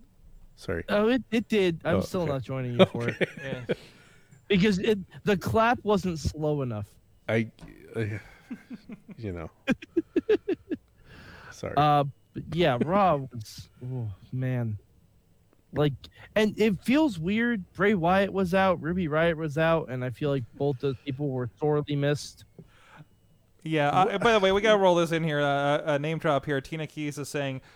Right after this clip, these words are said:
Speaker 3: uh, Harold from the Anger Management Group. Oh, that's the other thing. The, the, initially, the, um, uh, Kane and Brian were in an anger management, like, circle.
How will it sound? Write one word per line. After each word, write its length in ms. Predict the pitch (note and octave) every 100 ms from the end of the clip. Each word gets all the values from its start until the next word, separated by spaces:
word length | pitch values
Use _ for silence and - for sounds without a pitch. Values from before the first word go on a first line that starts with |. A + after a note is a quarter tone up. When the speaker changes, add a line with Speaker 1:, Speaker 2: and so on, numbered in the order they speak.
| - -
Speaker 3:
uh, 220 | C#3 C#3
Harold 560 | - - G3+ G#3+ E3+
from 140 | - D#3
the 100 | C#3+
Anger 300 | D3 E3 D#3
Management 480 | C#3 D3+ D#3+ F3 -
Group. 180 | G3 -
Oh, 100 | F3+
that's 180 | F#3
the 120 | E3+ E3
other 160 | E3
thing. 200 | D#3 C#3
The, 260 | C3 C#3 C#3 C3+
the, 240 | C3+ C#3
initially, 520 | C#3 D#3 - E3 D#3+
the, 280 | D3+ C3+ B2 - _ _ _
um, 280 | B2+ B2+ A#2+ A#2 - - _ _
uh, 160 | B2+ A#2
Kane 560 | - - F3 D#3+ D#3 D3 -
and 560 | C#3+ C#3 C3+ C3 C3+ _ _ _ _ _
Brian 540 | C3 C#3+ D3+ D3+ C#3+ C3+
were 180 | C3 C3+
in 160 | C#3+ C#3
an 60 | C3+
anger 320 | C#3 D3 C3+
management, 560 | C3 C3+ C#3 C3 C3+ C3
like, 160 | B2+ B2
circle. 520 | - C3 C3+ F#3+ G#3+